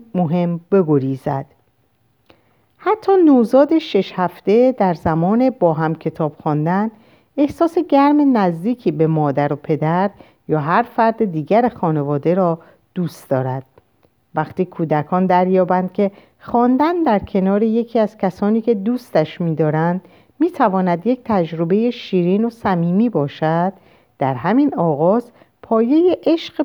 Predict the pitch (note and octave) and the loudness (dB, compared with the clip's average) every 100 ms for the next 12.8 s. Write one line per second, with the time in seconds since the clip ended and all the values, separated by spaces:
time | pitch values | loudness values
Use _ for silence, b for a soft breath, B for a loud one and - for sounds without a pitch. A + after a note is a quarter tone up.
0 | - - F#3+ F3+ F3 F3 B3+ C4 G#3+ E3+ | -4 2 2 2 2 0 2 0 0 -2
1 | - D#3+ F#3 F#3+ - D#3+ D3 D3+ C#3+ B2 | -4 -6 -2 -4 -2 -2 0 0 -2 -2
2 | C3 B2 C3 B2+ C3 _ _ _ _ b | -4 -2 -4 -4 -8 _ _ _ _ b
3 | b b b D4 E4 E4 F4 E4 E4 G4 | b b b 0 2 2 2 2 2 0
4 | G4 b b - - D#4+ D4+ E4+ F#4 D#4 | -2 b b -4 2 4 4 4 2 0
5 | C4 - A#3 C4+ C#4+ A#3 G3+ G3+ A3+ B3 | 0 0 2 2 2 0 2 2 2 0
6 | B3 - G3+ - A3 B3 A#3+ F#3 D#3+ G#3 | -4 -4 -4 -2 0 0 0 -2 0 2
7 | A#3 A#3 G3+ E3 D3+ D3+ D#3 G3+ A3+ A3 | 2 2 0 0 0 0 0 2 0 -2
8 | B B - E3+ D3 C#3+ E3+ G#3 G3+ C3+ | B B -6 -2 0 0 0 0 0 0
9 | D3 C3+ C3+ B2 G#3 G3 C#3+ C3 C3+ C3 | 0 0 -2 0 0 2 0 -2 -2 -2
10 | C3+ C3 D3 C3+ C3 B2+ C3 B2+ _ _ | -2 -2 -4 -4 -6 -6 -6 -8 _ _
11 | _ _ _ _ _ _ - E3 E3 F3 | _ _ _ _ _ _ -6 -2 2 2
12 | F#3+ G#3 G#3 G#3+ G3+ - G#3+ | 2 2 2 4 2 2 -2